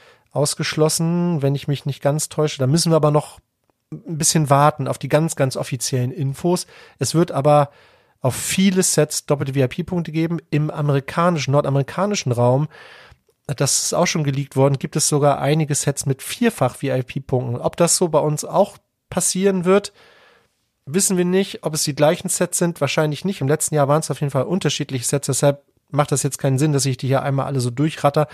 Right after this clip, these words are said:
Aber da sind echt interessante Sachen dabei, weil auch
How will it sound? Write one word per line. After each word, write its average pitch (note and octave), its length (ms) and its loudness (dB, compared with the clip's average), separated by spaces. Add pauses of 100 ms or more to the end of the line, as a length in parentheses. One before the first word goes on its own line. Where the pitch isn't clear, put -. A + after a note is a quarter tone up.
(300)
Aber C#3 160 0
da D3 80 4
sind C#3 440 -4
echt D#3 400 0 (220)
interessante D3+ 760 0 (240)
Sachen D#3+ 340 0
dabei, C3+ 400 2
weil D3 320 4
auch D3 240 -2